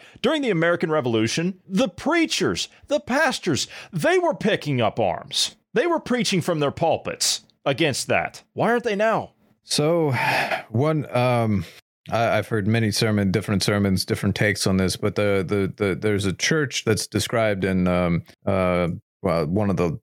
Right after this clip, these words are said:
Speaker 2: the letters in Revelation that, um, uh, it basically says you're, you're fat and happy, basically.
Speaker 1: So kinda
Speaker 2: That,
Speaker 1: like what
Speaker 2: that's
Speaker 1: Harari says. "Well, we're just gonna get everybody fat and happy and addicted to drugs and video games, and that's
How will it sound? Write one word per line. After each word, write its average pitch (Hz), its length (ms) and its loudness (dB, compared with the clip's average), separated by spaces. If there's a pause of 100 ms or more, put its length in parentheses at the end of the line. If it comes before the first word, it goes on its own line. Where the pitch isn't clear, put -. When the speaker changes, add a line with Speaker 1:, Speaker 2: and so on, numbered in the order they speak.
Speaker 2:
the 92 260 0
letters 95 420 0
in 90 180 2
Revelation 85 560 0
that, 78 280 0
um, 80 360 0 (200)
uh, 98 280 2
it 127 120 0
basically 160 480 0
says 110 300 0
you're, 98 240 0
you're 98 160 2
fat 92 440 -2
and 90 140 0
happy, 85 580 0 (120)
basically. - 640 0 (200)
Speaker 1:
So 107 140 0
kinda 156 180 0
Speaker 2:
That, 147 60 2
Speaker 1:
like 117 120 -2
what 113 160 2
Speaker 2:
that's 95 120 0
Speaker 1:
Harari 92 260 0
says. - 500 -2
"Well, 131 200 0
we're 139 80 2
just 135 180 0
gonna 117 180 2
get 117 160 2
everybody 98 400 0
fat 98 380 0
and 92 140 -8
happy 95 320 0
and 92 80 0
addicted 95 340 0
to 90 80 -2
drugs 92 320 0
and 85 100 -4
video 87 300 2
games, 82 320 0
and 82 100 -2
that's - 340 0